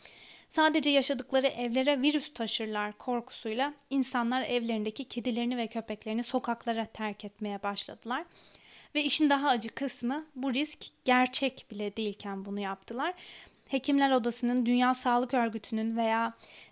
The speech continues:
diğer pek çok kurumun açıklamalarına göre bu kediler ve köpekler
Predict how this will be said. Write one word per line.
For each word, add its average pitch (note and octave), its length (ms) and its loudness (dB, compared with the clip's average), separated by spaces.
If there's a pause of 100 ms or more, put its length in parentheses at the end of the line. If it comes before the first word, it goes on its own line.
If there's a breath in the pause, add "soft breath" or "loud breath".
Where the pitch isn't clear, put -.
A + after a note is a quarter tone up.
(140)
diğer D4 320 6 (200)
pek A#3 220 -4
çok - 280 -10
kurumun A3+ 300 0
açıklamalarına A3 840 -2
göre A#3 400 0
bu D#4+ 120 -4
kediler G#3+ 440 -2
ve B3 60 0
köpekler B3 640 -2